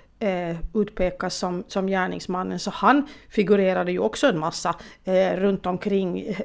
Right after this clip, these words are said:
utredningen och han anmälde sig nästan frivilligt. Han tog kontakt med journalister och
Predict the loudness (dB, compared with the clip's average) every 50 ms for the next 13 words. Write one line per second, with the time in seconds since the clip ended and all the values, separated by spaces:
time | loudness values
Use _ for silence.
0 | -2 0 2 2 2 2 0 0 0 2 2 0 0 -2 -2 -2 -2 -2 -2 -2
1 | -2 -2 -4 -6 -4 0 2 4 4 2 0 -2 -8 -18 -20 _ 2 4 4 6
2 | 6 4 2 2 0 -2 -2 -2 -4 -4 -4 -2 -4 -2 -2 -2 -4 -4 -4 -6
3 | -6 -2 0 2 2 2 2 0 -4 -4 -4 -4 -2 -2 0 0 0 -2 2 4
4 | 2 2 2 -2 -4 -4 -2 -2 -2 0 0 2 2 2 0 0 -4 -4 -2 -2
5 | 0 0 -2 -4